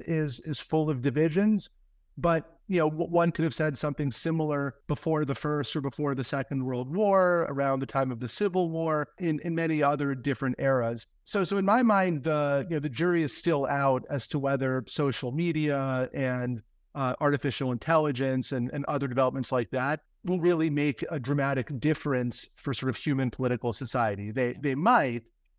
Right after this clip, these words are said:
but, but I don't think we have really, you know, proof of that. And, and, uh, you know, just showing that there's, uh, you know, some polarization, some division, uh, being fomented by, by these technologies,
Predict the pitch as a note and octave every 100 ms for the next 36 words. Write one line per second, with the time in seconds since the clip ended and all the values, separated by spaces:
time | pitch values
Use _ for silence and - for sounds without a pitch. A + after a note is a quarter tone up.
0 | _ D#3 C#3+ D#3 D#3 D#3 C#3+ D3 C3+ C#3
1 | B2 B2 A#2 C#3+ B2+ A#2+ A2+ - B2+ G2+
2 | - F#3+ F#3 - A2+ A#2 A2 A2+ _ _
3 | _ D#3 C#3 C#3 D#3 C#3 C3+ C3 C#3+ C3
4 | G#3 - - F#3 E3+ E3 D#3 D#3 C#3+ C#3+
5 | C#3 C3 C3 - _ _ - C#3+ C3 B2+
6 | B2+ D#3 A#2+ - E3+ E3+ - D#3 C#3+ C#3
7 | C#3 C#3+ B2+ D3 C3 B2+ C#3+ C#3 B2+ C3
8 | D3 A#2+ C3 B2+ _ _ - D3 C3+ C3
9 | C#3+ C#3 A#2+ D3+ D3 C#3+ C3 C3 B2 A2+
10 | B2+ B2 B2+ C#3 B2+ C3 - C#3+ A#3+ A3
11 | F3+ D#3 C#3+ -